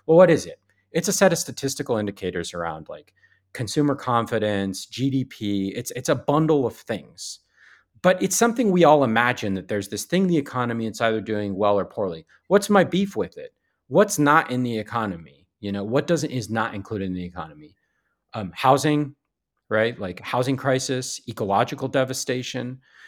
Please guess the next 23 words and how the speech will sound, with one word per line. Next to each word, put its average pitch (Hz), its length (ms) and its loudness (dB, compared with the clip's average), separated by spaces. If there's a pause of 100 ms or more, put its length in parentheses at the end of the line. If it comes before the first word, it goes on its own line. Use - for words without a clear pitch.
(120)
So - 180 2
we 185 180 4
all 214 280 4
imagine 143 500 4
together 101 380 0
this 98 180 -4
thing, 156 220 0
the 131 100 0
economy, 107 560 -2
as 90 140 -4
this - 160 -6
objective 135 600 0
thing 107 440 -2
separate 107 520 -2
from 90 200 -6
us, 90 340 -8 (140)
but 143 120 0
we've 147 200 -2
turned 185 200 0
it 190 60 4
into 135 180 0
this 113 280 -6
object - 720 -4